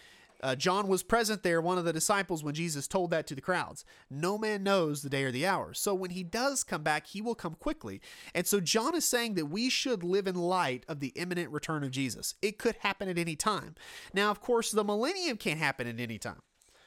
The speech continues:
All right, there has to at least be seven years between this moment. If the rapture happened right now, there would be seven years, given a pre-tribulation rapture, which is what I believe, between that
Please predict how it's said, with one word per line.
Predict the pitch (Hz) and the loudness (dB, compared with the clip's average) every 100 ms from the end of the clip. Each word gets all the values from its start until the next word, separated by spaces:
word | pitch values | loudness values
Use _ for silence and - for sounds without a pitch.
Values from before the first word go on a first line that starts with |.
| - | -2
All | 160 | 0
right, | 180 | 2
there | 208 | 2
has | 208 269 | 2 2
to | - | 2
at | 196 | 2
least | 208 294 277 | 2 2 0
be | 190 254 | 0 0
seven | 214 - 233 202 | 2 2 2 0
years | 202 214 | 0 0
between | 175 165 185 170 | -2 -4 -6 -2
this | 202 | -2
moment. | 226 208 147 143 | 2 0 0 -4
If | |
the | 143 | -4
rapture | 143 175 - | -2 -2 -2
happened | 185 156 127 | -4 -2 0
right | 151 | 0
now, | 151 139 110 - - - | 0 -2 -2 -10 -12 -2
there | 165 | 0
would | 185 165 | 2 2
be | 160 143 139 - | 2 0 -4 -4
seven | - 208 196 185 | 0 2 2 0
years, | 196 175 110 - - _ _ _ _ 170 | 0 0 -2 -8 -12 _ _ _ _ -4
given | 165 | -2
a | 143 | -2
pre-tribulation | - 170 170 151 143 143 143 | -2 -2 -2 -2 -2 -4 -2
rapture, | 165 160 139 | 0 0 -4
which | 131 | -6
is | 139 | -4
what | 139 147 | 0 0
I | |
believe, | 131 135 190 120 120 - - - - - | 2 2 2 2 -2 -10 -20 -20 -20 -10
between | 151 - 165 156 143 135 - | -6 -2 0 0 -2 -4 -2
that | 151 170 170 175 | 2 4 4 0